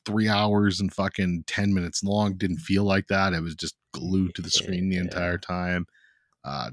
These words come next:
Speaker 1: tremendous film.
Speaker 2: All right. So this is another one of those movies where it feels like I'm not qualified to speak about it because it is that good, and it is well known that it is that good. So anything I say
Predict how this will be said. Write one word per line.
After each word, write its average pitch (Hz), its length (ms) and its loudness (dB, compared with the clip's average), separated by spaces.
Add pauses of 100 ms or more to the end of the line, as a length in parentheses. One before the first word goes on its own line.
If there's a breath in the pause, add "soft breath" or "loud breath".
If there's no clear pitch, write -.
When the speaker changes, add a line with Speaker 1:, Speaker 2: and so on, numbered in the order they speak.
(120)
Speaker 1:
tremendous 82 500 -2
film. - 240 -18 (1400)
Speaker 2:
All 82 60 -2
right. 78 160 -6 (240)
So 113 300 0 (760 loud breath)
this 120 160 -2
is 135 140 2
another 127 320 6
one 127 160 6
of 127 40 4
those 120 220 4
movies 110 440 0
where 104 180 2
it 90 100 -2
feels 113 400 0
like 101 180 2
I'm 101 380 0
not 107 440 2
qualified 101 640 4
to 101 60 -2
speak - 360 -2
about 110 340 6
it 113 180 2
because 98 380 -2
it 95 120 -2
is 87 180 -4
that 90 300 2
good, 131 380 0
and 98 200 0
it 92 120 2
is 95 240 2 (120)
well 220 400 8
known 190 360 4
that 107 140 8
it 104 100 2
is 98 140 -2
that 104 260 2
good. 104 240 0
So 98 300 -2
anything 117 400 -2
I 104 200 2 (100)
say 90 400 0